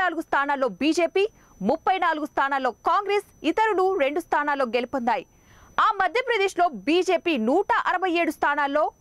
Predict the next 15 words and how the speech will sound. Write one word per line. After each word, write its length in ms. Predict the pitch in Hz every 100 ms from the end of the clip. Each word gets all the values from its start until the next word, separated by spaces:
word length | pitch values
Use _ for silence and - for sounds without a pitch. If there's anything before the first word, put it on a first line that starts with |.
| _
కాంగ్రెస్ 600 | 294 294 320 277 - -
అరవై 260 | 226 330 453
రెండు 220 | - 370
స్థానాల్లో, 580 | - 349 302 302 285 359 _ - -
ఇతరులు 520 | 330 480 440 381 403 -
ఒక 200 | 415 381
స్థానంలో 480 | 415 440 370 339 302
గెలుపొందారు. 600 | 269 269 262 240 226 - - - - -
తెలంగాణ 420 | 294 403 415 403
రాష్ట్రంలో 600 | 392 440 - 427 392 440 - -
అందరూ 300 | 330 370 403
ఊహించినట్లుగానే 840 | 269 370 381 349 339 320 302 285 285
కాంగ్రెస్ 580 | - 294 311 302 -
పార్టీ 320 | 262 240 254 175
తన 220 | 214